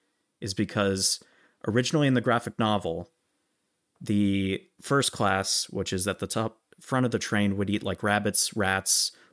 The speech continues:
but also, like, the higher ups of the higher ups would eat, like, fruits and meats and that kind of thing, things that everyone thought were extinct. The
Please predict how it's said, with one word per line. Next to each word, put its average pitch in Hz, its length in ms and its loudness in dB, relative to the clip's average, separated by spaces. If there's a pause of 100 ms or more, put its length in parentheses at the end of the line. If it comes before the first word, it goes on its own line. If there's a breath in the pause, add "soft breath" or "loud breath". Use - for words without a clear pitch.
but 98 100 0
also, 95 320 2
like, 95 200 0
the 95 80 -2
higher 113 440 4
ups - 200 0
of 104 180 -2
the 101 80 2
higher 98 280 0
ups - 200 -4
would 98 100 -2
eat, 98 120 -2
like, 98 180 -6
fruits 101 380 -2
and 98 140 -2
meats 95 260 -2
and 98 80 -6
that 90 100 -6
kind 98 160 -6
of - 80 -10
thing, 101 220 -6 (360 soft breath)
things 98 240 2
that 95 200 -2 (280)
everyone 107 640 2
thought - 480 -2
were 98 140 0
extinct. 107 520 -2 (1200)
The 110 680 2